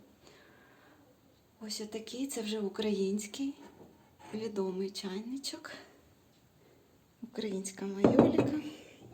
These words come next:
Ну, трошки пилом припав у мене тут. Такий півничок. У мене два таких.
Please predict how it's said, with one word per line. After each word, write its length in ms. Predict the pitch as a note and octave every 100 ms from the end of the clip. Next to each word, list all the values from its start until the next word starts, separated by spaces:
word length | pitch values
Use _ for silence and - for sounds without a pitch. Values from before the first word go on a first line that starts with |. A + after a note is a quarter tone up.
| - - - - - -
Ну, 200 | - C4
трошки 340 | - A#3 - B3
пилом 400 | D4 G4+ A4 -
припав 460 | - - D4+ D3 C3+
у 20 |
мене 320 | C3 B2 B2
тут. 200 | - B2 - - - - - - - - - - - - - - - - - - - - A3+ -
Такий 260 | A3 - G#3+
півничок. 800 | - G3 F#3+ G3 G3 A3 G#3 - - - - - - - - - - - - A3
У 60 |
мене 220 | A3 G#3+
два 260 | G3+ F#3+ E3
таких. 540 | - G3 - D4+ -